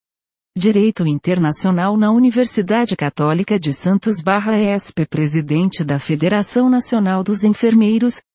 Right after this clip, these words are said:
gestão, dois mil e vinte e dois sobre vinte e cinco,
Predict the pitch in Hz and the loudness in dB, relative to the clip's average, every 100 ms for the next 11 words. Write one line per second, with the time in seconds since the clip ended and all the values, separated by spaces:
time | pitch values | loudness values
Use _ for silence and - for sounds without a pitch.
0 | _ 160 151 147 - 156 196 _ _ - | _ -2 0 -2 0 0 0 _ _ 2
1 | 254 240 185 151 151 156 156 202 - 226 | 4 4 2 0 0 -2 2 0 0 0
2 | 165 147 143 - 175 214 180 147 - 196 | 2 2 0 -4 -4 -2 0 -2 -2 -6
3 | - 175 165 208 214 | -4 0 0 2 -2